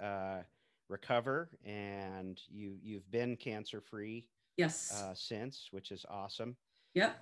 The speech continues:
Speaker 1: And so, uh, you know, once you get back to,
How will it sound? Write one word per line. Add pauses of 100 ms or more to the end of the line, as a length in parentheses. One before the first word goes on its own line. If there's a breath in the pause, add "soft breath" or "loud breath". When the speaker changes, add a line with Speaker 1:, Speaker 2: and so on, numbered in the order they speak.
(100)
Speaker 1:
And (380)
so,
uh,
you
know,
once
you
get
back
to,